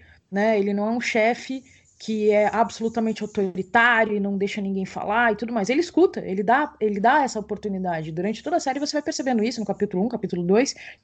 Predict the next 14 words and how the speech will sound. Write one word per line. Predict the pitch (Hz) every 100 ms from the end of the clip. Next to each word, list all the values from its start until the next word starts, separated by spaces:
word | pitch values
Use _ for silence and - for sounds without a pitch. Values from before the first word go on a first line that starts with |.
| _
só | - 214
que | 208 240
ele | 226 220
escuta, | 226 - 339 440 453 - _ _ _
né, | 196 214 294
de | 254
uma | 220
forma | 202 214
bem | 208 269
diplomática, | 359 285 240 262 320 -
bastante | 220 180 190 196 226 240
inteligente | 226 196 226 226
nesse | 202
sentido, | - 233 - 285